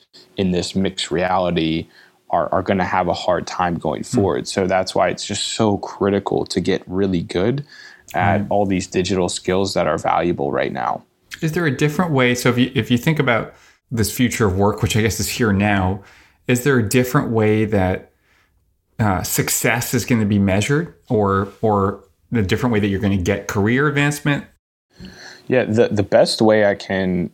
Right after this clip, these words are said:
Speaker 1: explain it is skills are gonna be much more valuable than experience.
Speaker 2: Hmm.
Speaker 1: And what I mean by that is as long as you can do something, improve it, and get that done,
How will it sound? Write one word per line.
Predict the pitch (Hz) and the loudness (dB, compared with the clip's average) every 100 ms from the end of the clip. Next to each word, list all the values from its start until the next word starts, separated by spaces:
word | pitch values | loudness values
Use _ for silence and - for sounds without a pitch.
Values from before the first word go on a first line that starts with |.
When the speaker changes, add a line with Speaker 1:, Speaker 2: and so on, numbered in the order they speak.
| - | -4
Speaker 1:
explain | 95 - - - 92 92 | -4 -4 -4 -2 0 2
it | 90 - | 0 -2
is | 90 90 87 85 - - - _ _ _ _ _ _ _ _ 131 | -2 -2 0 -2 -4 -8 -12 _ _ _ _ _ _ _ _ -8
skills | - - 110 107 110 113 110 - _ | -6 -2 2 4 4 2 -2 -12 _
are | 95 90 | 0 2
gonna | 92 92 | 0 0
be | 92 | 0
much | 92 95 95 87 - - | 0 0 0 -2 -4 -6
more | 92 90 | -2 0
valuable | 87 82 82 80 82 | 2 0 0 -2 -4
than | - 71 | -4 -6
experience. | - - - - 50 - - - | -6 -10 -8 -8 -12 -14 -16 -6
Speaker 2:
Hmm. | 156 131 87 - _ _ _ - | -2 -2 -2 -14 _ _ _ -6
Speaker 1:
And | 101 101 | -2 0
what | 101 | 2
I | 98 | 2
mean | 117 113 | 4 4
by | 104 | 4
that | 98 92 85 - | 4 2 0 -4
is | 90 87 85 87 - - _ _ - _ _ _ _ _ | -2 0 0 -2 -8 -14 _ _ -20 _ _ _ _ _
as | 104 98 | 0 2
long | 110 143 | 2 2
as | 143 98 | 2 2
you | 104 104 95 | 2 2 0
can | - 92 90 - _ _ - - | -2 -2 -2 -6 _ _ -10 -6
do | - 98 | -2 0
something, | - 110 104 110 110 104 - | 0 -4 -2 0 0 -2 -6
improve | - - - 92 98 | -10 -10 -4 -2 0
it, | 107 - | -2 -2
and | 92 87 | -6 -4
get | 92 90 | -4 -2
that | 90 - - 98 | -2 -2 -8 -4
done, | 85 92 113 139 | -2 0 0 -2